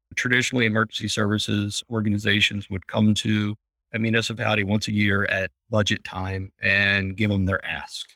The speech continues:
And there was no communication. It was, "We're gonna give you a bunch of money. We're gonna contribute to you. And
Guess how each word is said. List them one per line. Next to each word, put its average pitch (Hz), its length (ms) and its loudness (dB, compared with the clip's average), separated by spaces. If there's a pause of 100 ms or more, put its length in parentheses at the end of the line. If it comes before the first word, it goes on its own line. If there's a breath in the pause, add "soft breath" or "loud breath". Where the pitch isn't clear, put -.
(440)
And 117 120 2
there 110 60 0
was 110 140 -4
no 107 160 2
communication. 98 760 -6 (180)
It - 40 -12
was, 104 160 -6
"We're 101 100 -4
gonna 101 140 -6
give 107 180 -2
you 117 80 0
a 113 60 -2
bunch 113 240 -2
of 123 60 0
money. 95 260 0
We're 95 140 -8
gonna 101 180 -10
contribute 104 540 -4
to 107 120 -4
you. 92 380 -4 (440)
And 98 560 -2